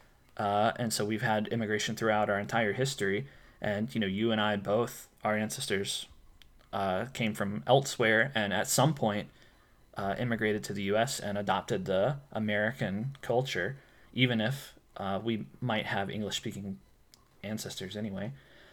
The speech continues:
Um, but the assimilation rate was such that no matter who moved to the United States, they basically, uh, assimilated and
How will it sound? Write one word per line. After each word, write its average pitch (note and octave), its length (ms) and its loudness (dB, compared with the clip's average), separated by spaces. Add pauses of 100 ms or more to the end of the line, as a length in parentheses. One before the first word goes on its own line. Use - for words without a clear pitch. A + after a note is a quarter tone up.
(180)
Um, A#2+ 380 0 (460)
but C#3+ 400 8
the B2+ 200 0
assimilation C#3+ 520 6
rate A2+ 180 2
was A2+ 120 -2
such - 360 2
that G#2+ 380 4 (240)
no B2+ 100 6
matter A#2+ 240 6
who D3+ 520 6 (160)
moved A#2+ 580 0 (120)
to C3 100 -4
the A2+ 100 -2
United A2 240 0
States, - 460 -2 (380)
they A2 180 0 (160)
basically, A2 760 0 (520)
uh, G2+ 380 0 (220)
assimilated A2 760 0
and A2+ 460 -2